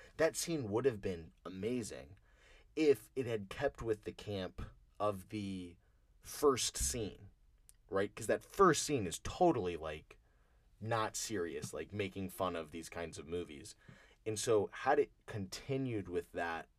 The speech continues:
uh, like, been consistent with that amount of campiness,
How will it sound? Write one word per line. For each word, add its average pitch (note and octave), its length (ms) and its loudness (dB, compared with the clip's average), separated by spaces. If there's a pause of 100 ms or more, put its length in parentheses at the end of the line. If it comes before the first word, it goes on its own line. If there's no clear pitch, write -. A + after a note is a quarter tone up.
uh, D2+ 340 -4 (160)
like, G#2 260 -4
been A#2+ 160 -4
consistent F#2+ 920 -4 (100)
with F2 140 -10
that F2+ 140 0
amount E2+ 280 -4
of C#2+ 100 -18
campiness, E2+ 640 -8